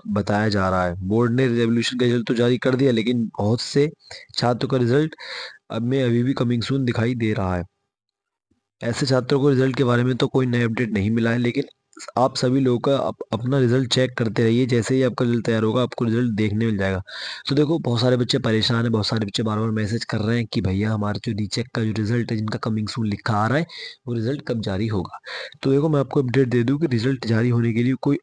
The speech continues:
ऑफिशियल अपडेट अभी भी आपकी बोर्ड की तरफ से नहीं आई है। बस अपडेट इतनी सी है कि आपकी जो कॉपीज है,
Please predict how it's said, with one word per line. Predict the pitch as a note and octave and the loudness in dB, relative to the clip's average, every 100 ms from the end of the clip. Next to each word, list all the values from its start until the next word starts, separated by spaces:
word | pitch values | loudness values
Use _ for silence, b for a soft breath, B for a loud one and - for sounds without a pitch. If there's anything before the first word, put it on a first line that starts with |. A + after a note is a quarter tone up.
| - | 0
ऑफिशियल | A2+ F#2+ A#2 D3 C3+ | 0 2 2 2 2
अपडेट | G#2+ A#2+ B2 | 2 -2 -2
अभी | - G#2 G#2+ | 0 2 2
भी | A#2+ | 2
आपकी | A#2 - B2 | 0 0 0
बोर्ड | G#2 G2+ | 0 0
की | G#2+ | -2
तरफ | G2+ G2+ | -2 -2
से | B2+ | 0
नहीं | G#2+ G#2+ | 2 2
आई | G#2 | 2
है। | A2+ | 2
बस | B2+ C3+ | 2 0
अपडेट | A2+ D3 - | 2 2 2
इतनी | A#2+ - A#2 A#2+ | -2 0 2 2
सी | D3 | 2
है | C#3+ F3 B B B - | 2 0 B B B -8
कि | D#3 - | -8 -6
आपकी | A2+ G#2+ - B2+ | -4 -4 -2 -2
जो | B2 | 0
कॉपीज | A#2 G#2+ A#2+ | -2 -2 0
है, | A#2 | -2